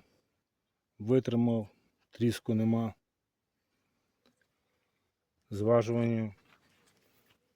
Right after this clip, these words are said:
самої більшої гронки на трирічному кущі Сенсація. Така грона.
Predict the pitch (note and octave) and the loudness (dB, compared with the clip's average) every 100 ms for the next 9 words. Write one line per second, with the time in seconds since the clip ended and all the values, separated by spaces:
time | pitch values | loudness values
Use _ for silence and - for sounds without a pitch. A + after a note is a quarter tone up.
0 | _ _ _ _ - - B2 A#2 A2+ G#2+ | _ _ _ _ -12 -2 2 4 2 2
1 | A#2+ A2 A#2 A2 A2+ B2+ A#2+ - A2+ - | 0 0 0 2 2 2 0 -2 -6 -8
2 | _ _ _ _ - A2 G2+ A2+ A2+ A2+ | _ _ _ _ -10 -8 -4 -2 -2 -4
3 | - A2+ G#2+ - G2 - A#2 A2+ - - | -2 0 0 -2 -8 -6 -4 -4 -8 -18
4 | - _ - - _ _ _ _ _ _ | -20 _ -12 -12 _ _ _ _ _ _
5 | - - A#2 - G#2+ F#2+ - F#2+ E2+ _ | -10 -4 -2 0 -2 -4 -8 -10 -12 _
6 | _ _ _ _ _ _ _ _ _ _ | _ _ _ _ _ _ _ _ _ _
7 | _ _ _ _ _ _ _ _ _ _ | _ _ _ _ _ _ _ _ _ _
8 | _ - - - - _ _ _ _ _ | _ -20 -18 -18 -20 _ _ _ _ _
9 | _ _ _ _ _ _ A#4+ A#4+ _ _ | _ _ _ _ _ _ _ _ _ _
10 | _ _ _ _ _ _ _ _ G#2+ G#2+ | _ _ _ _ _ _ _ _ -10 -4
11 | G2+ G#2+ A#2+ B2 B2+ | -2 2 2 0 -2